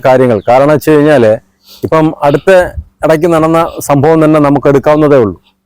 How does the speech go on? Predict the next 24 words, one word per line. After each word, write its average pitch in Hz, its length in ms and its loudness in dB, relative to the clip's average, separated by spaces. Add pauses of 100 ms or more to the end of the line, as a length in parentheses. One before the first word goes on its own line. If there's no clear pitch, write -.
(460)
ഒരു 151 120 2 (100)
നിരപരാധിയ 160 600 2 (120)
പാവം 151 300 0
പിടിച്ച 151 280 -2
ഒരു 143 160 -4
പയ്യനെ, 139 340 0 (680)
ഒരു 175 220 2
തെറ്റും 170 320 0
ചെയ്യാത്തൊരു 139 400 0
പാവത്തിനെ 120 460 0 (560)
ഇവിടെ 120 240 0 (420)
എന്താക്കി 131 540 0
മാറ്റി, - 240 -8 (600)
അല്ലേ? - 140 2 (400)
ആ 127 80 0 (140)
കുടുംബത്തിനില്ലാതെ 147 760 0
വന്നു. 90 160 -10 (1300)
ഇതൊക്കെ 135 280 0
എന്തൊരു 170 300 2
കഷ്ടമാണ്. 143 460 -2 (1200)
ശരിക്കു 151 340 0
പറഞ്ഞാൽ 196 340 2
ഇവിടെ 180 220 2 (880)
പിന്നെ 147 220 2